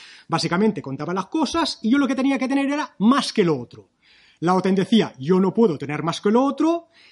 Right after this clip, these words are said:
y hace un cambio de chip, que es intentar tener más calidad que el otro. Pero en teoría era, "Yo conozco las capacidades del enemigo, qué es lo que tiene, supuestamente más o menos lo que tiene y tal", y acuérdense que cada año,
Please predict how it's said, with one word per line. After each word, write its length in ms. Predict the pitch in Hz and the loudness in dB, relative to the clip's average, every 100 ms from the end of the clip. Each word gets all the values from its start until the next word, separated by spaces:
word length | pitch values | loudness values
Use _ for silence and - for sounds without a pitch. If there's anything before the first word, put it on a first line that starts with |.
| _ _ _ _ _ _ _ _ _ _ | _ _ _ _ _ _ _ _ _ _
y 120 | - 240 | -2 0
hace 400 | 285 - 302 - | 0 -2 -4 2
un 160 | 226 247 | 4 6
cambio 320 | 240 214 196 | 4 4 4
de 120 | 165 | 2
chip, 320 | - 139 - - | -2 -10 -14 0
que 220 | 202 247 | 2 2
es 200 | - - | 0 -4
intentar 520 | 220 214 208 208 240 208 | 0 2 4 2 2 2
tener 300 | 254 269 - | 2 0 0
más 340 | 202 226 - - | 2 2 2 -2
calidad 380 | 202 190 180 | 0 0 -2
que 80 | 165 | -4
el 80 | 131 | -6
otro. 340 | 113 - - _ _ _ _ _ _ _ _ _ | -10 -20 -20 _ _ _ _ _ _ _ _ _
Pero 200 | - 123 | -20 -14
en 80 | 131 | -6
teoría 360 | 165 190 233 247 | 0 2 4 2
era, 260 | 190 156 - | 0 -4 -6
"Yo 200 | 139 190 | 0 2
conozco 460 | 208 208 233 - 139 | 4 2 0 -4 -12
las 140 | 131 - | -10 -10
capacidades 440 | 139 - 143 127 | -12 -8 -8 -4
del 100 | 151 | 0
enemigo, 720 | 170 247 302 320 339 _ _ | 6 8 6 4 -2 _ _
qué 80 | - | -14
es 80 | - | -8
lo 100 | 139 | -6
que 140 | 156 | -4
tiene, 560 | 151 233 277 277 285 285 - _ | 0 2 2 4 2 0 -12 _
supuestamente 1000 | - 190 160 180 - 175 180 180 180 180 | -8 -6 0 0 0 -2 0 0 0 0
más 180 | 180 165 | -2 0
o 40 | 175 | 0
menos 280 | 175 180 | 0 0
lo 100 | 170 | 0
que 120 | 170 170 | -2 -2
tiene 360 | 185 180 180 | 0 0 0
y 60 | 180 | 0
tal", 200 | 233 226 | -2 -2
y 40 | |
acuérdense 320 | 147 151 135 | -4 -8 -6
que 80 | 151 | -6
cada 260 | 151 160 202 | -4 0 0
año, 260 | 226 156 | 2 -2